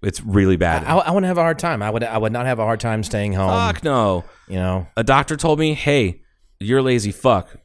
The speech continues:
Speaker 1: Continue being a lazy fuck until you're healed up." Done.
Speaker 2: Right.
Speaker 1: Done and
Speaker 2: Yeah.
Speaker 1: done.
Speaker 2: Not a, not
Speaker 1: It's
Speaker 2: a
Speaker 1: like telling
Speaker 2: problem,
Speaker 1: me,
Speaker 2: yeah.
Speaker 1: "Hey, listen, don't change your name. Continue being Joe. Continue to chill." I have no problem doing that. I would have no, zero issues doing that.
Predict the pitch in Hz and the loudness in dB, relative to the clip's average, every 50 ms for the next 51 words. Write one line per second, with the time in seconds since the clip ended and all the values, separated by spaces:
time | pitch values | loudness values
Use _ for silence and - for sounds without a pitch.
0 | _ _ - 110 101 131 131 123 123 110 120 113 107 104 104 104 101 - 95 87 | _ _ -6 -4 -2 0 0 0 0 0 0 0 2 2 2 0 0 0 -4 -2
1 | - 117 110 98 - 98 90 - 107 104 98 90 87 90 85 - - 104 98 87 | 2 2 2 2 0 -4 -6 -6 -4 -4 -2 -2 -2 -4 -4 -4 -2 -2 -2 0
2 | 87 90 82 73 - _ _ - _ _ _ _ _ - 123 123 110 92 85 85 | 0 -2 -2 -4 -8 _ _ -20 _ _ _ _ _ 4 4 4 4 2 0 -4
3 | 87 85 - - _ - - 160 151 151 147 143 151 127 123 117 110 - 135 127 | -6 -8 -12 -18 _ 2 4 4 6 6 4 2 2 0 -2 -2 2 2 2 2
4 | 120 101 85 80 - - - - - - 87 90 95 98 101 98 95 95 95 95 | 2 0 -2 -8 -12 -14 -16 -14 -10 -8 -4 -4 -2 -2 -2 -2 -2 -2 2 2
5 | 135 127 - - 156 147 143 143 143 147 160 147 135 131 127 120 - 92 90 - | 2 4 4 4 4 4 4 2 2 4 4 4 4 4 0 0 -2 -4 -6 -4
6 | 131 131 143 139 - - 143 143 139 156 156 135 110 101 101 98 98 120 - _ | -4 -4 -4 -4 -4 -4 -4 -4 -4 -4 -4 -2 0 0 0 -2 -4 -6 -10 _
7 | _ _ _ - - 104 - 120 113 110 110 98 110 110 110 104 92 85 95 92 | _ _ _ -10 -10 -8 -6 -6 -4 -4 -4 -2 -2 -2 -2 -2 -2 -2 0 0
8 | 90 87 85 - - _ _ _ _ _ _ - 104 87 - 107 101 95 87 87 | 0 -2 -2 -6 -10 _ _ _ _ _ _ -14 -12 -8 -6 -4 -4 -4 -4 -6
9 | - - 98 90 80 78 - - _ _ _ _ _ _ _ _ _ _ - - | -6 -2 -2 -2 -2 -4 -8 -14 _ _ _ _ _ _ _ _ _ _ -8 -4
10 | 107 110 107 92 104 101 90 98 101 92 92 90 87 80 80 80 78 78 76 73 | -2 0 0 0 -2 -4 -2 -2 -2 -2 -2 -2 -4 -4 -4 -4 -4 -4 -6 -6
11 | 73 85 95 98 98 101 101 92 85 90 92 95 98 92 98 87 82 85 104 117 | -2 0 2 2 4 4 2 0 0 -2 -4 -2 -2 -2 -4 -6 -6 -4 -2 0
12 | 113 110 107 104 95 95 90 - 85 78 - 78 76 73 69 69 69 | 2 2 2 2 0 -2 -2 -2 -6 -6 -4 -4 -4 -4 -4 -6 -6